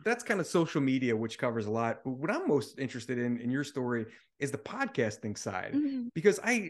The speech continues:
Speaker 1: I post the audio podcast version of this. Um, no one listens. No one gives a fuck, <laughs> you know, 'cause I
Speaker 2: Really?
Speaker 1: started on YouTube. People watch it.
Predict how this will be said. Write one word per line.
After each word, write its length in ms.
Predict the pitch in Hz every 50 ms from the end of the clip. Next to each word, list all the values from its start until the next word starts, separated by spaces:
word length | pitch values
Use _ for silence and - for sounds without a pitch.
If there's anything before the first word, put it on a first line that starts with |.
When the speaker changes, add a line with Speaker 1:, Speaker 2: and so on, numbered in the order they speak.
| - -
Speaker 1:
I 160 | 160 180 185
post 440 | 185 - 190 180 175 - - - - 131
the 120 | 127 131
audio 260 | 131 135 139 139 135
podcast 520 | 127 135 123 123 120 113 - 123 117 113 -
version 280 | 120 117 110 107 110
of 80 | 113 110
this. 260 | 110 113 117 113 - - - - - - - - _ _ _ _ _ _ -
Um, 340 | 135 135 135 127 123 127 143
no 140 | 151 165 175
one 180 | 185 190 165
listens. 640 | 135 127 117 - - 123 120 123 131 123 - - - _ -
No 100 | 123 131
one 100 | 151 170
gives 180 | 135 139 113 107
a 40 | 120
fuck, 340 | - - 127 113 - - - - - -
<laughs> 40 | - 170 - -
you 180 | 226 175 403 247
know, 120 | 175 151
'cause 80 | - 294
I 20 |
Speaker 2:
Really? 100 | 349 170 151
Speaker 1:
started 300 | - 214 208 214 202 196
on 140 | 180 175 165
YouTube. 600 | 180 233 294 302 294 - 165 151 147 151 143 143 - - - - - _ _
People 460 | - 165 175 160 - 180 185 175 151
watch 380 | 131 143 151 147 147 143 - -
it. 180 | 117 101 -